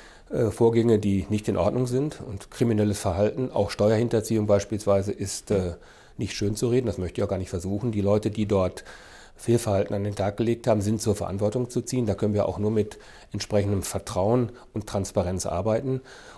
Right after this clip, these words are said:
Und die Abstimmung zu einem Lobbyregister mit dem Koalitionspartner sind ja weit fortgeschritten und wir werden dort zu entsprechenden Regelungen kommen. Und, äh, wir haben intern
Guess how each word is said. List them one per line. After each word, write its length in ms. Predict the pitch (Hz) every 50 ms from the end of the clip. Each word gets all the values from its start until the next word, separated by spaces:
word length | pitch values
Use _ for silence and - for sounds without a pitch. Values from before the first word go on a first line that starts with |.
| - -
Und 160 | 113 98 -
die 240 | 101 95 92 90 - - - - - - -
Abstimmung 500 | 113 117 - - - 127 120 120 120 120
zu 120 | - 107
einem 160 | 98 98 98 95
Lobbyregister 800 | 101 104 123 127 123 131 120 113 120 110 - - 117 113 117 113
mit 320 | 113 113 110 107 - -
dem 180 | 104 101 104 -
Koalitionspartner 880 | - 113 104 104 98 - - 101 107 - - - 104 98 98 104 95
sind 220 | - 104 104 101 107
ja 120 | 98 87
weit 200 | 90 90 90 -
fortgeschritten 800 | - - 90 92 - - 113 - - 117 107 - 120 120 120 113 - - - - -
und 80 | 101 101
wir 100 | 104 92
werden 240 | 98 95 104 107 95
dort 400 | 101 98 98 98 - - - -
zu 100 | - 92
entsprechenden 440 | 90 - - - 98 101 110 98
Regelungen 360 | 92 90 95 95 90 85 82 -
kommen. 360 | - 101 104 123 143 143 - - - - - - - - - - - - - - - -
Und, 260 | 120 107 101 - -
äh, 100 | 101 92
wir 140 | 104 95 92
haben 180 | 101 104 107 -
intern 680 | - 110 107 101 - 95 90 98 113 127 135 143 131